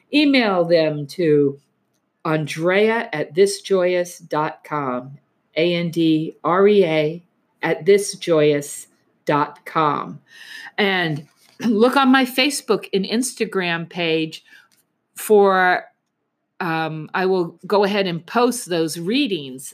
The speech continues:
um, that you may want to see and more. My Facebook is This Joyous Wedding Podcast. Instagram is This Joyous Podcast. And I do have a website, this joyous dot com.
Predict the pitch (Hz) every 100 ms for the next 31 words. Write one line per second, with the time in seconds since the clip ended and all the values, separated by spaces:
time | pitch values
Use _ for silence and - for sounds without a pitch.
0 | - 170 156 151 151 - 165 151 190 170
1 | 160 156 156 - - 160 - 165 156 -
2 | - 190 196 190 170 185 196 160 - -
3 | - - - 196 196 190 220 254 - -
4 | 160 180 165 147 - 165 147 202 262 -
5 | 175 190 202 208 226 226 - 202 175 180
6 | 185 160 - 143 147 - 139 139 151 -
7 | _ - - _ _ _ 247 339 - 247
8 | 208 202 196 190 175 175 156 185 156 -
9 | 190 202 208 214 214 - 233 247 214 185
10 | 165 190 - - _ - - - 330 311
11 | 269 269 247 226 214 220 214 202 196 180
12 | 190 160 151 202 202 170 180 196 202 202
13 | 185 180 175 - - 180 151 127 135